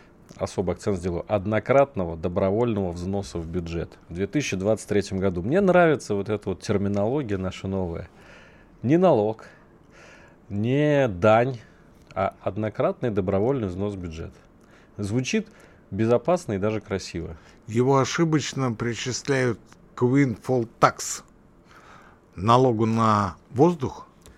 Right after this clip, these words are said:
Speaker 2: а, на ветер, который был применён в Великобритании во второй половине девяностых вследствие, а, дополнительных доходов, а, которые были получены в результате приватизации конца восьмидесятых.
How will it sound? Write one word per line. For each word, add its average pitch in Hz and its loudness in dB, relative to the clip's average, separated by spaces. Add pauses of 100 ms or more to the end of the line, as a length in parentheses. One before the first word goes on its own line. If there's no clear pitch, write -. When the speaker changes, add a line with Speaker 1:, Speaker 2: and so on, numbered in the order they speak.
(1040)
Speaker 2:
а, 87 -6 (260)
на 104 0
ветер, 92 2 (340)
который 127 -6
был 107 0 (600)
применён 107 0
в 101 -2
Великобритании 110 0
во 87 -4
второй 101 -4
половине 98 -4
девяностых 104 -6 (260)
вследствие, 101 -2 (560)
а, 85 -4
дополнительных 107 -2
доходов, 143 0 (260)
а, 90 -2
которые 117 -6
были 104 -4
получены 104 -6
в 92 -6
результате 92 -8
приватизации 101 -4
конца 101 -8
восьмидесятых. 104 -8